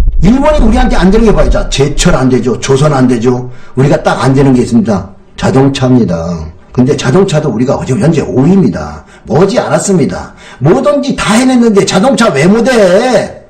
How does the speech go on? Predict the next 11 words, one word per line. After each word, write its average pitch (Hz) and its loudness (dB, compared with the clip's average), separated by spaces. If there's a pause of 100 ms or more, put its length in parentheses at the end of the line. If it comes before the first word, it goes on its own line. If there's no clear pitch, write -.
(220)
반도체, 220 0
핸드폰 208 0
다 156 0
해냈는데. 185 2 (1300)
그래서 143 0
이제부터는 135 0 (220)
저는 127 0 (160)
현대차의 185 2
모델이 165 2
되려고 131 0
합니다. 98 -4